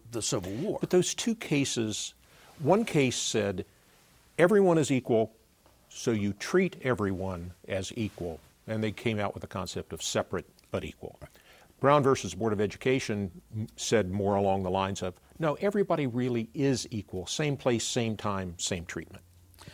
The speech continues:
Speaker 1: What they also said was, and I'm old enough to remember what segregated schools look like. Um,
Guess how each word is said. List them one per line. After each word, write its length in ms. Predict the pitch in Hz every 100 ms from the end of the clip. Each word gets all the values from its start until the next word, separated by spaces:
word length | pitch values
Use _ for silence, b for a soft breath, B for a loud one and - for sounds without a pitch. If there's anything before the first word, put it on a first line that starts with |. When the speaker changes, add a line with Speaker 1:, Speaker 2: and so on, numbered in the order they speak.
| B
Speaker 1:
What 160 | - 139
they 120 | 135
also 420 | 113 151 - 113
said 300 | 95 - -
was, 440 | 87 92 87 90 - B B
and 100 | 143 180
I'm 180 | 220
old 160 | 196 151
enough 220 | 120 110
to 100 | -
remember 400 | 101 92 135 101
what 180 | 87 87
segregated 600 | - 113 92 78 71 -
schools 420 | - - 98 151
look 220 | 147 160
like. 140 | - - - - _ b b b b b
Um, 300 | 104 87 78